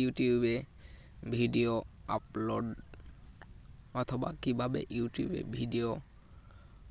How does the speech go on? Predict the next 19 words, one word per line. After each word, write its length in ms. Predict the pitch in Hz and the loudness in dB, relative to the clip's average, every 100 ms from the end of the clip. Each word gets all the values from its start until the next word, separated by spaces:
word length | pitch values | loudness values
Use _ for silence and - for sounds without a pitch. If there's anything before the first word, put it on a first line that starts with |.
| 113 | 0
আপলোড 420 | - 107 107 113 113 - - - - - - 117 | 2 2 4 2 -2 -10 -18 -18 -18 -18 -6 -2
করব, 280 | 117 107 58 - - - - - - - - - - - | 0 0 -4 -8 -16 -20 -20 -20 -18 -18 -14 -8 -4 2
করবেন, 320 | 120 120 113 156 - - - 123 | 4 4 0 -4 -12 -16 -6 -2
ওকে, 180 | 123 156 - - - - - - - | 0 0 -4 -18 -18 -18 -14 -8 -4
তো 60 | 110 - - | -4 -2 0
করবেন 280 | 120 113 107 117 | 0 0 -4 -4
দেখতে 200 | - 127 | -2 0
পাচ্ছেন। 260 | 120 - 156 - - - - | 0 0 -2 -8 -14 -12 -4
তারপর 260 | - - - - - | -4 0 -4 -4 -4
এখান 180 | 143 139 113 | 0 0 0
থেকে 220 | 110 113 - - | -2 -4 -4 -6
আমি 160 | 117 113 - | -6 -6 -4
ইংলিশে 320 | 120 147 123 110 | 0 4 4 2
দিয়ে 120 | 101 | -2
দিব 120 | - 127 - - - - - - - 117 | -2 -8 -10 -14 -16 -18 -18 -10 -2 4
how 160 | 120 127 - | 6 6 2
to 80 | 113 - - 104 | 2 0 -2 2
upload 360 | 110 113 110 196 - - - - - - - - - - - - - - - - - 123 | 2 4 2 0 -6 -18 -18 -20 -20 -20 -20 -20 -20 -18 -20 -18 -20 -20 -20 -16 -8 -2
video, 420 | 113 113 110 104 | 0 2 2 2